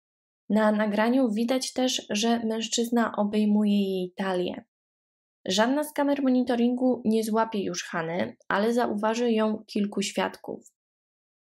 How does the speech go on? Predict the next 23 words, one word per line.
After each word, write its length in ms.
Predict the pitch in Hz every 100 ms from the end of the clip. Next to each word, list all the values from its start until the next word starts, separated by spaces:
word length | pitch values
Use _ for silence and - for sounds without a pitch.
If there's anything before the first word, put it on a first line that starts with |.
| _ -
Opiszą 480 | 202 247 254 311 -
oni, 340 | 277 294 294
że 160 | 262 254
kobieta 420 | 247 214 240 254
była 320 | 220 233 226
w 200 | 208 -
takim 500 | 202 208 214 208 180
barze, 360 | 185 226 214 190
restauracji 800 | 185 185 175 180 208 208 185 -
o 100 | 226
nazwie 360 | 233 208 202
Temple 580 | 202 180 170 180 180 233 240 -
z 120 | 185
niezidentyfikowanym 1200 | 208 285 - 285 285 277 233 226 220 226 254 254
mężczyzną 720 | 220 208 - 240 233 226 220
na 140 | 208 202
drinku. 640 | 202 190 170 - - - _ _ _ _ _ _ -
Hanna 420 | - 202 208 208
była 460 | 196 196 208 220 -
wyraźnie 680 | 180 208 208 208 233 240 240
pod 180 | 220 208
wpływem 420 | - 214 208 208
alkoholu, 840 | 202 202 208 202 185 180 190 233